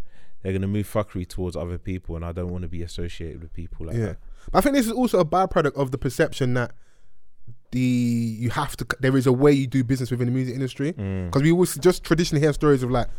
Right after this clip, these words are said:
Speaker 2: T L C
Speaker 1: Being,
Speaker 2: documentary, them
Speaker 1: yeah,
Speaker 2: getting
Speaker 1: pe-,
Speaker 2: fucked
Speaker 1: people
Speaker 2: over,
Speaker 1: being finessed.
Speaker 2: people being, being dealt with wrong. So
Speaker 1: Three sixty
Speaker 2: maybe he, he
Speaker 1: deals.
Speaker 2: tapped into that and was like, "This is actually how you're meant
Speaker 1: As a
Speaker 2: to
Speaker 1: bl-, as a,
Speaker 2: operate, innit?"
Speaker 1: as a blueprint.
Speaker 2: Yeah, like
Speaker 1: But then I'm, I'm sure there's been, like, a lot more shining examples, especially nowadays as well,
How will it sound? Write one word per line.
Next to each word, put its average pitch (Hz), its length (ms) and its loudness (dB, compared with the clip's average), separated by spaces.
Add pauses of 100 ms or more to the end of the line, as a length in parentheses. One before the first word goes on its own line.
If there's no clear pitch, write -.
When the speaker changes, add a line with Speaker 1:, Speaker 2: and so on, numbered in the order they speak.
(300)
Speaker 2:
T - 120 2
L 120 80 2
C 101 80 0
Speaker 1:
Being, - 60 2
Speaker 2:
documentary, 117 480 2
them 117 100 2
Speaker 1:
yeah, 113 60 2
Speaker 2:
getting 92 160 2
Speaker 1:
pe-, - 40 -2
Speaker 2:
fucked 101 140 0
Speaker 1:
people 123 160 4
Speaker 2:
over, 120 280 4
Speaker 1:
being 92 120 2
finessed. 92 320 -4
Speaker 2:
people 127 200 2
being, 123 280 2
being 123 300 2
dealt 120 220 4
with 113 180 2
wrong. 117 300 4 (200)
So - 240 2
Speaker 1:
Three - 0 -
sixty 135 60 4
Speaker 2:
maybe 202 280 12
he, 190 80 8
he 196 60 6
Speaker 1:
deals. 185 360 4
Speaker 2:
tapped 180 300 8
into 160 220 6
that 160 180 4
and 143 100 2
was 131 160 2
like, 135 300 2 (340)
"This 139 180 2
is - 120 -14
actually 143 280 -2
how 135 100 2
you're 127 160 4
meant 131 180 2
Speaker 1:
As 185 120 0
a - 40 2
Speaker 2:
to - 120 4
Speaker 1:
bl-, - 100 4
as - 120 8
a, - 40 12
Speaker 2:
operate, 127 240 8
innit?" 143 240 2
Speaker 1:
as 92 120 0
a 90 60 -2
blueprint. 92 600 -2
Speaker 2:
Yeah, 120 280 2
like 110 280 -2
Speaker 1:
But - 100 -4
then - 180 4
I'm, 180 220 -2
I'm 156 160 2
sure 151 260 4
there's 117 160 4
been, 101 240 2
like, 95 220 -2
a 110 40 0
lot 98 200 2
more 98 200 -2
shining 95 400 0
examples, 90 580 -2
especially 98 440 -4
nowadays 90 720 -4
as 85 120 -10
well, 90 360 -2